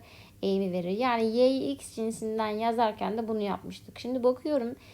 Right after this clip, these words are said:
e, denklemde Y yalnız değil. İki Y var. Solunda iki var. Sağında eksi üç x ile artı altı var. Karşıya atın onu. Eksi üç x'i karşıya at. Bu Y'yi bir yalnız bırakın yani.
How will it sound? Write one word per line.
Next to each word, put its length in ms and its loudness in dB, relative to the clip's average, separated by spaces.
e, 400 -4
denklemde 560 0
Y 300 4
yalnız 460 0
değil. 260 -2
İki 220 -6
Y 280 2
var. 180 2
Solunda 520 4
iki 300 0
var. 160 4
Sağında 500 0
eksi 340 -4
üç 220 -6
x 180 -8
ile 100 0
artı 340 0
altı 320 -2
var. 260 -4
Karşıya 540 2
atın 260 0
onu. 380 0
Eksi 340 -4
üç 200 -6
x'i 260 -6
karşıya 600 2
at. 200 -4
Bu 60 -2
Y'yi 380 4
bir 80 -4
yalnız 500 0
bırakın 360 -4
yani. 320 -4